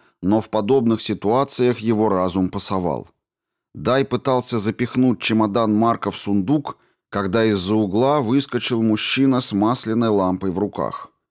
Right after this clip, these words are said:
Он посветил фонариком прямо на Дая. «Эй, вы посмотрите, кто здесь. Это тот боксер, говорю вам. Поверить не могу, что это тот боксер».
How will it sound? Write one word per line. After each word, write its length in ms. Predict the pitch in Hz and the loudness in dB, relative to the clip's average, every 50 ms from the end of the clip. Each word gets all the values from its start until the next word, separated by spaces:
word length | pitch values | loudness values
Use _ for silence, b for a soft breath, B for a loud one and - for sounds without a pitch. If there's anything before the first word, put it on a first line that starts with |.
| _ | _
Он 240 | - 117 139 139 135 | 0 2 2 2 2
посветил 560 | - 123 117 - 123 127 113 - 139 135 123 | 0 -2 -4 -2 -2 -2 0 2 2 2 2
фонариком 760 | - - 117 113 117 127 127 127 131 127 - - 127 123 117 | 0 0 0 2 2 2 4 4 2 2 2 2 0 0 2
прямо 380 | - 117 107 98 98 98 98 95 | 2 2 2 2 2 2 2 2
на 160 | 101 101 104 | 2 2 0
Дая. 440 | 98 92 85 76 69 64 60 50 - - _ _ _ _ _ _ _ _ _ _ _ _ _ | 0 0 -2 -2 -2 -4 -8 -10 -14 -18 _ _ _ _ _ _ _ _ _ _ _ _ _
«Эй, 760 | - - - 156 156 156 151 147 143 131 117 107 101 92 90 | -2 0 2 2 4 4 4 4 4 4 4 4 4 4 2
вы 160 | 85 90 120 | 2 0 -2
посмотрите, 580 | - - - - - - - 151 131 90 - - | -4 -6 -6 -4 -4 -4 -2 -4 -4 -6 -6 -8
кто 220 | - - 80 78 | -8 -6 -6 -6
здесь. 340 | 78 69 64 - - - - _ _ _ _ | -6 -8 -10 -10 -10 -12 -12 _ _ _ _
Это 280 | - 156 160 - 190 | -4 -4 -2 0 -2
тот 220 | 190 - 196 190 170 | 0 0 0 0 2
боксер, 600 | 190 185 180 - - - 202 202 202 190 147 117 | 0 0 0 0 -2 0 2 4 4 6 4 4
говорю 420 | 110 127 151 175 202 202 185 147 104 | 4 2 2 4 4 4 4 4 2
вам. 320 | 85 76 69 60 71 - _ _ _ | 2 0 -2 -6 -10 -14 _ _ _
Поверить 640 | 202 185 185 185 185 185 180 175 160 147 139 113 - | 2 2 4 4 4 4 4 4 4 2 0 0 0
не 100 | 151 147 | 0 0
могу, 340 | 123 135 143 143 139 135 107 | 2 2 2 2 2 2 0
что 200 | - - 104 98 | 0 0 0 0
это 200 | 92 85 - 104 | 0 0 -2 -2
тот 220 | - 104 98 87 | -2 -2 -2 -2
боксер». 580 | 87 101 95 - - - 92 71 64 - - | -2 -2 -4 -4 -4 -4 -4 -4 -4 -6 -10